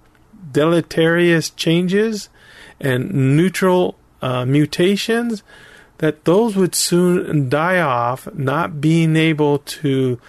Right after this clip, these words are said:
live long on the earth and fall into extinction.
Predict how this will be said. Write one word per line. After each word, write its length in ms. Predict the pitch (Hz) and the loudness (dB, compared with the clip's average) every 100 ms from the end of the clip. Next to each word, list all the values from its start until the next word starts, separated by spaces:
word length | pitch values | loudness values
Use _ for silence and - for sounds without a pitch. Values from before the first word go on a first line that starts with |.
| - _ _ - | -20 _ _ -2
live 400 | 135 165 185 170 | 2 4 4 4
long 800 | 160 147 165 170 127 123 120 - | 4 4 2 0 0 -2 -6 -6
on 200 | 131 135 | -4 -2
the 220 | 135 135 | 0 0
earth 260 | 160 160 151 - | 2 0 -2 -4
and 160 | 123 | -6
fall 300 | - 143 147 | -2 0 2
into 260 | 147 123 131 | 0 -2 -4
extinction. 800 | 127 - - 185 202 - - | -4 -8 -6 -6 -6 -8 -10